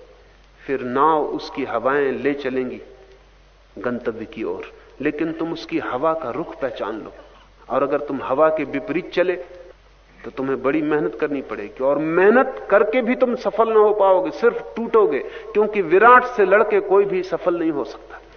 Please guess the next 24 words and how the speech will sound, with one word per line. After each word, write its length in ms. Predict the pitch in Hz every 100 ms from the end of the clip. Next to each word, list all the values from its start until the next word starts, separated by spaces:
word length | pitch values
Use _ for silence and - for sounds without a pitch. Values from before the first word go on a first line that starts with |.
| - _ _ _ 117
भयाभा 520 | 110 170 185 160 160
का 180 | 160 139
अर्थ 220 | 139 143
इतना 300 | 143 143 147
ही 200 | 151 160
है 100 | 160 160 - - - -
कि 60 |
विराट 400 | 113 131 156 165
से 180 | 160 151
तुम 220 | 131 123
लड़ना 360 | 117 131 147 147
मत, 360 | 147 147 - - - -
विराट 440 | 120 139 143 143
के 60 | 135
प्रति 320 | 123 123 117
समर्पित 640 | - 123 120 - - - 104
हो 100 | 101
जाना। 240 | - - - - _ _ _ _ _ _ _ _ _ - _ - _ _ _ _ _ - 254
इस 160 | -
उठे 400 | - 208 202 220
हुए 300 | 240 233 233
वज्र 400 | 196 147 180 226
के 180 | 220 214
समान 480 | 202 202 208 214